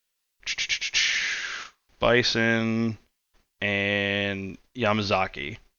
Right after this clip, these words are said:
which is, like, he just started playing Yamazaki pretty recently. It's like, Yamazaki's disgusting with him.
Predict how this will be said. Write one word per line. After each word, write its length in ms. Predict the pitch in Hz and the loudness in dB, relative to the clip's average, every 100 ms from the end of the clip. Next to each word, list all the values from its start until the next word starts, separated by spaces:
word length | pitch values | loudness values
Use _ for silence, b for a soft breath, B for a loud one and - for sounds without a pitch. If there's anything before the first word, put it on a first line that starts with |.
| _ - | _ -10
which 200 | 98 - | -6 -4
is, 160 | 95 95 | -4 -4
like, 180 | 95 | -4
he 160 | 95 117 | -2 0
just 220 | 113 123 | 6 6
started 280 | - 107 101 | 8 6 6
playing 280 | 110 101 95 | 2 2 0
Yamazaki 560 | 95 98 98 95 98 | -4 -2 -2 -2 -6
pretty 180 | - 101 | -8 -8
recently. 440 | 98 98 92 95 95 | -4 -4 -4 -6 -8
It's 120 | 95 | -4
like, 160 | 101 101 _ 113 | -6 -6 _ -8
Yamazaki's 600 | 104 98 95 95 98 98 | -6 -4 -4 -4 -8 -8
disgusting 540 | - - 92 98 95 | -6 -4 -4 -6 -10
with 100 | 98 | -8
him. 220 | 101 101 | -10 -10